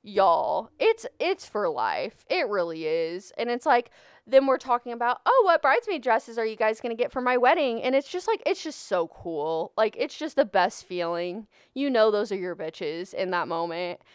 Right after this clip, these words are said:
And I just hope everyone gets to experience that with a group of friends. Like, I know that's not always the case. And whoever you're friends with, even if it's not people you've been friends with forever,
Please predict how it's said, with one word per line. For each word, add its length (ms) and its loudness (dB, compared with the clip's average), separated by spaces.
And 160 0
I 80 4
just 220 -6
hope 320 -6
everyone 380 -2
gets 220 -10
to 100 -10
experience 640 -8
that 260 0
with 140 -8
a 60 -8
group 220 -12
of 100 -12
friends. 580 -8
Like, 280 -4
I 120 6
know 200 6
that's 260 2
not 180 4
always 300 0
the 80 -8
case. 640 -8
And 180 0
whoever 460 4
you're 160 -4
friends 400 -2
with, 260 0
even 220 -4
if 120 -2
it's 220 -4
not 240 2
people 260 -10
you've 180 -10
been 140 -10
friends 240 -10
with 140 -12
forever, 520 -8